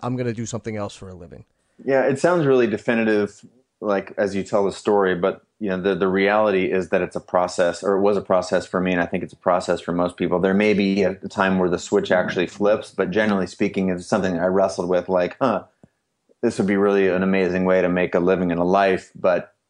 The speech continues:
Speaker 2: you know, then you pl-, replay all the soundtracks to the people who've come before you, have used words like starving artist, and your parents who want you to be a lawyer, and your,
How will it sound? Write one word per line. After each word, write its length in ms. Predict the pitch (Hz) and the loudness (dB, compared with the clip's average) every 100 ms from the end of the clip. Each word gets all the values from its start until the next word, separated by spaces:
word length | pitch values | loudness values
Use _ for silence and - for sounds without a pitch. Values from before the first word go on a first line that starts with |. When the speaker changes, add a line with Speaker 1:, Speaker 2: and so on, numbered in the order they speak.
| _ _ | _ _
Speaker 2:
you 100 | 104 | -8
know, 100 | 92 | -6
then 240 | 85 95 | -2 -2
you 160 | 92 90 | 0 -4
pl-, 200 | - - | -6 -4
replay 360 | 107 95 98 90 | -2 0 2 4
all 160 | 90 | 4
the 60 | 85 | 0
soundtracks 680 | - 92 90 92 85 85 - | -2 -2 0 0 0 -2 -4
to 80 | |
the 120 | 85 82 | -4 -2
people 320 | 98 92 90 | -4 -4 -4
who've 180 | 92 - | -4 -2
come 180 | 92 | -4
before 320 | 85 - 95 87 | -4 -2 0 0
you, 260 | 87 87 | 2 0
have 120 | 85 - | -2 -6
used 300 | 98 90 85 | -4 -2 0
words 240 | 90 87 | 0 0
like 160 | 85 82 | 0 -2
starving 440 | - 95 90 90 | 0 2 2 2
artist, 400 | 87 87 87 85 87 | 2 2 0 -2 -2
and 80 | |
your 100 | 87 | -2
parents 340 | 85 90 87 - | 0 0 0 0
who 80 | 87 | 0
want 200 | 87 85 | 0 0
you 60 | |
to 60 | 85 | -2
be 120 | 85 | 0
a 60 | 87 | 0
lawyer, 460 | 87 87 87 87 | 2 2 2 2
and 120 | 85 | 0
your, 240 | 87 90 | 0 -2